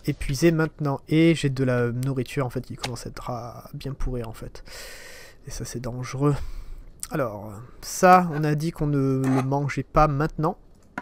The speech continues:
Euh, ça, on le mange.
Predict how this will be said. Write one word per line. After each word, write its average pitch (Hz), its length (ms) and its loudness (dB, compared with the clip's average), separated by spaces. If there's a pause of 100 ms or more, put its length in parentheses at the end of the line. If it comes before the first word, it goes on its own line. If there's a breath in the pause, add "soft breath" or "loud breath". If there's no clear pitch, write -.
(1900 loud breath)
Euh, 127 680 -12 (240)
ça, - 200 -12
on 135 80 -6
le 123 80 -8
mange. 175 520 -4